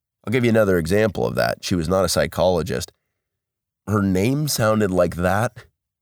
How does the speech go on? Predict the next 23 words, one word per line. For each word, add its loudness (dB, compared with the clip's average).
of -2
a 2
porn -4
star. -2
And 0
that's 2
a 2
red 2
flag 2
enough -2
to, -2
like, 2
not -2
do 0
a -2
date. 0
She'd -14
be -2
like, -2
"Ah, 0
there's -4
something 0
that -2